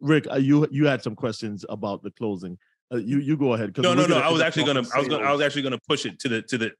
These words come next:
Speaker 2: to the, um, to the next area. So if you have one more thing about the sales, go ahead, man. Then we'll, then we'll
Speaker 1: It's
Speaker 2: continue on with the story.
Speaker 1: But the thing about the sales is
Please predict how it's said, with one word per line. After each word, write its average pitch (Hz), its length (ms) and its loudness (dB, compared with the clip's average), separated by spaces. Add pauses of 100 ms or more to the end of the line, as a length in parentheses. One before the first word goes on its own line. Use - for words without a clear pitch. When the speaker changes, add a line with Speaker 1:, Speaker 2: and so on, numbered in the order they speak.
Speaker 2:
to 127 100 -4
the, 107 200 0
um, 98 500 0 (600)
to 127 60 0
the 110 80 0
next 107 200 -2
area. 107 220 0
So 104 100 -4
if 98 80 -4
you 120 60 0
have 113 100 0
one 113 100 0
more 107 100 0
thing 107 180 -2
about 98 180 -4
the 98 80 -8
sales, 95 360 -2
go 101 120 -4
ahead, 95 220 -4
man. 85 200 -10
Then 90 100 -8
we'll, 90 240 -8
then 92 120 -10
we'll 90 280 -10
Speaker 1:
It's - 200 0
Speaker 2:
continue 101 260 -6
on 95 80 -2
with 92 80 -12
the 90 60 -18
story. 87 360 -8 (600)
Speaker 1:
But 180 220 2
the 180 120 6
thing 240 280 2
about 151 300 4
the 131 80 2
sales 131 540 2
is 104 300 0